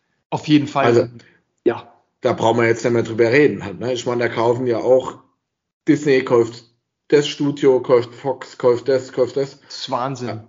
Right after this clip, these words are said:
Speaker 2: Aber der halt nicht in dem Umfang, wie das jetzt passiert ist. Und was da eine Geldmaschinerie hinten dran steckt.
Speaker 1: Das ist irre.
Speaker 2: Da wäre ja, jeder Film wäre ja froh, wenn er mal so viel Geld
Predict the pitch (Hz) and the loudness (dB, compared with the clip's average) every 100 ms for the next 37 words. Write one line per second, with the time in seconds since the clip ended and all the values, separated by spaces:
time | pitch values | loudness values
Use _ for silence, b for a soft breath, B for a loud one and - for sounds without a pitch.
0 | _ - 117 123 120 123 117 135 135 117 | _ -6 0 0 0 0 -2 -2 -2 2
1 | 120 120 147 147 131 120 117 107 104 175 | 2 2 -2 0 0 0 -4 -6 -2 -2
2 | 170 139 - 104 98 107 - 90 104 107 | 0 -2 -2 -8 -6 -6 -6 -8 -6 -4
3 | - 147 127 131 127 117 175 220 208 147 | 0 0 0 0 -2 0 2 2 0 -4
4 | 127 135 120 107 104 101 101 104 98 101 | -2 -2 -2 -2 -4 -6 -8 -8 -6 -4
5 | 101 - 117 - - - 175 - 151 117 | -4 -2 -2 -4 -10 -12 -14 -10 -8 -8
6 | 110 - _ _ _ - 117 127 131 127 | -12 -18 _ _ _ 0 4 6 4 2
7 | 120 - - 127 147 226 214 196 - 220 | -2 -6 -16 0 2 2 0 -2 -6 -6
8 | 180 113 110 _ _ _ - 139 139 139 | -4 -6 -10 _ _ _ -2 0 4 4
9 | 120 - 170 160 135 127 127 135 120 120 | 2 2 4 4 2 0 -4 -6 -8 -2
10 | 170 190 185 | 0 0 -6